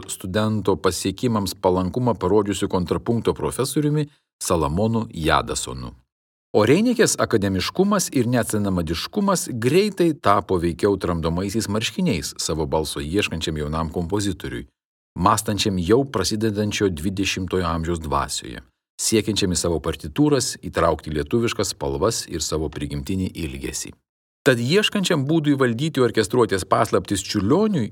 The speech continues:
išeitimi tampa Gewandhauso orkestro koncertai, o ypač Peters natų leidyklos biblioteka, kurioje jis praleidžia valandų valandą studijuodamas Hektoro Berliozo ir Richardo Štrauso partitūras, net jas perrašinėdamas.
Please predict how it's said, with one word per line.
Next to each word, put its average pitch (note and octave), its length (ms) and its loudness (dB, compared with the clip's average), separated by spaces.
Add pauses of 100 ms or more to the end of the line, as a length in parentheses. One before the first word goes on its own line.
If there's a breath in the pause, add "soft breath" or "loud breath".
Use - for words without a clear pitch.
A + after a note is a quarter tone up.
(100)
išeitimi A2+ 460 2
tampa F3+ 320 2
Gewandhauso A#2 640 4
orkestro G2 480 0
koncertai, - 600 -4 (500)
o F#2+ 160 4
ypač D#3+ 460 0 (260)
Peters B2+ 440 2
natų F#2+ 360 0
leidyklos A#2+ 400 0
biblioteka, B2+ 640 2 (600)
kurioje A#2 320 4
jis G#2 160 0
praleidžia F2+ 480 2
valandų D#3+ 540 2
valandą F#2 460 2
studijuodamas G2+ 680 0
Hektoro E2+ 340 -2
Berliozo F#2 800 2 (200)
ir G#2 160 0
Richardo A2+ 480 0
Štrauso E2+ 480 -2
partitūras, E2 720 -4 (360)
net G2+ 360 0
jas A#2+ 200 0 (120)
perrašinėdamas. - 1080 -4